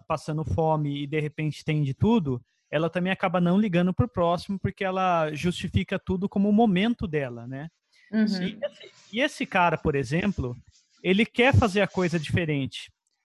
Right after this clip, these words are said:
Speaker 1: Então, é, ele vê como, tipo, literalmente eu quero chegar até o fundo do poço pra voltar e mudar tudo isso aqui. Ele quer fazer. Isso, pra mim, tem muito assim: às vezes,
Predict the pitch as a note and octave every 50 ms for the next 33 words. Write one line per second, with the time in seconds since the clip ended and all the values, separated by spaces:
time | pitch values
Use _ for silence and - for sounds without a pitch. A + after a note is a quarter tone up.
0 | _ _ - D3+ D3+ C3+ - F3+ F#3 G3+ G#3+ G#3+ G3+ - - F3+ F3 E3+ - F3+
1 | F3+ F#3 F#3+ G#3 D#3+ - F3+ F#3+ G3+ - - G#3 G3 F#3+ F#3 - - G#3 - -
2 | G#3 G3+ F#3+ F3+ E3+ E3 G3 C#4 D4+ - E4 C#4+ B3+ G#3+ F#3+ F#3 F#3+ G#3+ G#3 -
3 | G#3 F3+ - F#3+ E3+ E3+ E3 - F3+ D#3 C#3+ E3 G3 - - - G#3+ G#3 - -
4 | - G#3+ A#3+ B3+ C4+ A3+ A#3 - - D#3+ E3 F#3 A3+ - - - - - - _
5 | _ _ _ _ _ _ _ _ _ _ - E3+ F#3 F3 D3+ F3+ G3 F#3+ F#3 -
6 | - F3 E3+ F3+ G3+ A3+ A#3 - - G3+ G3+ G3+ G3 G3 G3 F3+ F#3 F#3+ F#3+ -
7 | - G3+ G#3+ G3 A#3 - - A#3+ G#3+ - - D#3+ C3+ B2+ D3 D#3+ D#3+ F3 - -
8 | G3+ G3+ - - A3 G3 - - C#3+ B2+ B2 - _ _ _ _ _ _ _ -
9 | G3 A#3 C4+ C#4 - D4+ - - F#3 F3+ F#3 G#3 A#3+ B3 A3 - G#3+ G3 G3 G3+
10 | A3+ A3+ - A#3 - - - F3+ E3+ E3 C#3 D3 F3 G3+ A3 G#3 E3 D#3+ C#3+ C3+
11 | - - -